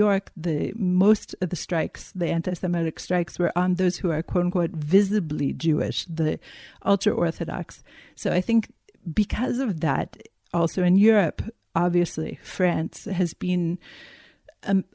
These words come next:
a viper's nest of anti-Semitism. Those who are visibly Jewish have borne the brunt of it. And I think most Israelis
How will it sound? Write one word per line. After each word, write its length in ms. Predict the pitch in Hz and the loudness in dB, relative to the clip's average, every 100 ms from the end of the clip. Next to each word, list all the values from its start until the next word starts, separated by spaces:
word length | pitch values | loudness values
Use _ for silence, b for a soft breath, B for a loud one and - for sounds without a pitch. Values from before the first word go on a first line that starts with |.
| - | -4
a 220 | 196 175 - | 0 0 0
viper's 640 | 185 170 202 247 240 175 | 0 4 6 6 2 2
nest 380 | 160 160 151 - | -2 -2 -6 -4
of 200 | 170 156 | -2 -2
anti-Semitism. 920 | - 175 170 156 165 160 - 156 165 | 0 0 0 -2 -2 -2 -2 -2 0
Those 240 | 160 175 180 | 2 2 2
who 100 | 196 | 2
are 120 | 175 | 0
visibly 520 | 156 180 175 170 170 | 0 0 0 0 0
Jewish 340 | 160 165 160 - | 0 0 0 -2
have 220 | 165 156 - - 160 | -4 -6 -14 -20 -10
borne 300 | - 160 165 | -2 0 2
the 100 | 165 | 0
brunt 360 | 160 165 165 - | 0 0 0 -2
of 120 | 165 | -4
it. 220 | 160 - - _ _ - | -6 -8 -14 _ _ -2
And 120 | 196 | 2
I 80 | 202 | 2
think 380 | 202 247 247 - _ _ | 2 0 -2 -8 _ _
most 400 | 190 202 226 - | 2 4 4 2
Israelis 640 | 262 202 190 165 156 156 | -2 -2 -2 -2 -2 -4